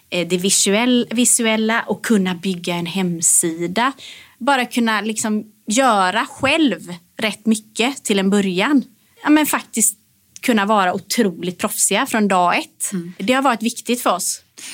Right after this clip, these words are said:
Speaker 2: Eh, och det blir en bra övergång. För att du och Johanna grundar ju Pro Tempore, precis som du sa, tjugohundraarton.
Speaker 1: Mm.
Speaker 2: Så nu tänkte jag att vi ska förflytta oss till hissen. Och så vill jag gärna höra tre våningars pitch av Pro Tempore.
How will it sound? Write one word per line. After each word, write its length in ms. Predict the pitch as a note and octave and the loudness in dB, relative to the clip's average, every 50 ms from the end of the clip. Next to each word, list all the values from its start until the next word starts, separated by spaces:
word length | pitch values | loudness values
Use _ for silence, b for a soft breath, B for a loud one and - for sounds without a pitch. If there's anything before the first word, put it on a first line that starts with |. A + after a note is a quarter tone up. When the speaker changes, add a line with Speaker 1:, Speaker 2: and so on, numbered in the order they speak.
| B B B B | B B B B
Speaker 2:
Eh, 120 | C#4+ D4 | -6 -6
och 300 | C#4+ F4+ D#4 D4 D4+ - C4 _ - - A3+ | -4 -2 -2 -2 -4 -6 -14 _ -12 -8 -2
det 260 | C4+ C#4 C#4 C4+ A3+ | 0 2 2 0 0
blir 200 | A#3+ A3+ B3 C4+ A#3 | -2 0 2 4 4
en 100 | G#3+ G3+ | 4 4
bra 200 | G#3+ G#3+ F#3 F#3 | 2 2 2 2
övergång. 440 | F#3+ F3 E3 C#3 A#2 B2 E3 G#3 G3 | 0 -2 -4 -6 -6 -6 -6 -6 -4
För 120 | - - | -2 -2
att 60 | B3+ - | -2 -2
du 320 | - A3+ G#3+ C#4 C#4+ C#4 C4+ | -2 0 2 2 4 2 2
och 140 | B3+ B3 B3+ | 2 2 2
Johanna 420 | B3+ A3 B3+ A3+ F#3 E3 D#3+ E3 | 4 4 4 2 0 0 -2 -4
grundar 340 | D#3+ F3 F3 F3+ F3 D#3+ D3 | -2 -2 -2 0 0 0 -2
ju 360 | C#3+ D3 D3 D3 D3 C#3+ - | -2 -2 -2 -4 -4 -6 -8
Pro 240 | - - F3+ D#3 D3+ | -10 -8 -6 -6 -6
Tempore, 600 | D3+ - D#3+ D3 C#3+ D3 - - E3 E3 D#3+ C#3+ | -6 -6 -6 -6 -6 -6 -6 -4 -4 -4 -4 -4
precis 240 | - - - E3 D3+ | -4 -4 -2 -2 -2
som 100 | E3 D3 | -2 -2
du 60 | C#3+ | -2
sa, 200 | - - D#3 D3 - | -2 -2 -2 -2 -2
tjugohundraarton. 1040 | - - - D#3+ D#3 D3+ D3 D3 C#3+ - D#3 D#3+ G3+ G3 - - - D#3+ G3+ B3+ C#4+ C#4 | -2 -4 -2 -4 -4 -4 -2 -2 -2 0 0 0 0 0 -2 -4 0 4 4 4 4 4
Speaker 1:
Mm. 320 | G3 F#3 F3+ F#3+ A#3 D4+ | 4 4 4 4 4 2
Speaker 2:
Så 100 | - - | 2 2
nu 80 | C4+ C#4+ | 0 2
tänkte 240 | C4+ D4+ C#4+ C4 B3 | 2 2 2 2 2
jag 40 | A3+ | 0
att 60 | A3+ | 0
vi 60 | B3 | 0
ska 160 | A3+ - - G#3 | 0 0 0 -2
förflytta 440 | - A#3 - - C4+ - - - | -2 0 0 0 0 -2 -2 -4
oss 100 | G3 - | -4 -2
till 100 | - G#3 | 0 0
hissen. 440 | F#3 G#3+ - - - F#3 F#3+ A3 C4+ C#4 - _ _ - | 2 2 2 2 2 2 2 0 0 -2 -6 _ _ -4
Och 140 | - A3+ G#3+ | -2 0 0
så 120 | - B3 | 2 2
vill 120 | A3 B3 A#3+ | 2 2 2
jag 100 | A3+ G#3+ | 4 4
gärna 240 | A3 A3 G#3+ G#3 G3+ | 2 2 2 0 0
höra 300 | G3 G3 G3 E3+ D#3+ D#3+ | 0 0 0 0 -2 -2
tre 380 | D#3+ - - - C4+ A#3 G#3+ | -2 -4 -2 0 2 2 2
våningars 840 | F#3+ G3 G#3 G3+ G3+ F#3+ F#3 E3 E3 D#3 D#3 D#3 D#3 - - - - _ _ _ _ - | 2 2 2 0 2 0 -2 -2 -2 -4 -2 -2 0 0 0 0 0 _ _ _ _ -4
pitch 380 | - A#3 - - - - - - - | -4 -4 -2 0 -2 -2 -2 -2 -6
av 140 | - - D#3 | -8 -10 -10
Pro 260 | D3 - - - D#3 D3+ | -8 -8 -10 -10 -10 -10
Tempore. 540 | D3+ - - - - - E3 E3 - G#3+ | -12 -14 -16 -14 -14 -14 -12 -12 -14 -16